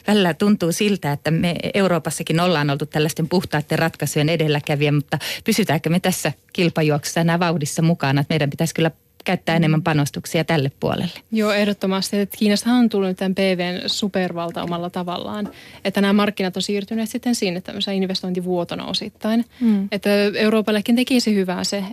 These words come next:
Speaker 2: että me laitaisiin enemmän paukkuja siihen, että saadaan tämä cleantech-sektori jollain tavalla käyntiin. Että mekin saadaan osamme tästä markkinaraosta.
Speaker 3: No, miten me ollaan kannettu meidän oma kortemme Suomena kekoon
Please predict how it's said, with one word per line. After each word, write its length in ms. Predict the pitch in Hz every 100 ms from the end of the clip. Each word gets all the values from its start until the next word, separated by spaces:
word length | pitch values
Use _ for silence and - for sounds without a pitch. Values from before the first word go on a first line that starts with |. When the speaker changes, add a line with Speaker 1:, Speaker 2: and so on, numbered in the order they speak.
| -
Speaker 2:
että 200 | 196 190
me 120 | 190
laitaisiin 420 | 190 190 196 214
enemmän 420 | 208 202 185 180 - - - _
paukkuja 460 | 208 214 214 190 196
siihen, 240 | 202 190
että 120 | 190
saadaan 380 | 190 226 214 185
tämä 100 | 185
cleantech-sektori 880 | 190 185 180 190 - - - 208 208 -
jollain 280 | 202 185 185
tavalla 320 | 196 202 - _
käyntiin. 580 | - - 214 - - 214 -
Että 200 | 226 208
mekin 200 | 190 196
saadaan 240 | 196 180
osamme 260 | 190 190 185
tästä 200 | 190 202
markkinaraosta. 800 | 185 185 - 202 202 - 214 - 214 _ _ - - -
Speaker 3:
No, 80 | -
miten 240 | 277 415 233
me 80 |
ollaan 240 | 240 240 180
kannettu 400 | 185 175 160 185
meidän 260 | 175 170
oma 200 | 180 185
kortemme 480 | 151 120 - 156 160 - -
Suomena 560 | - - 185 - 87 151 - _ -
kekoon 400 | 165 135 87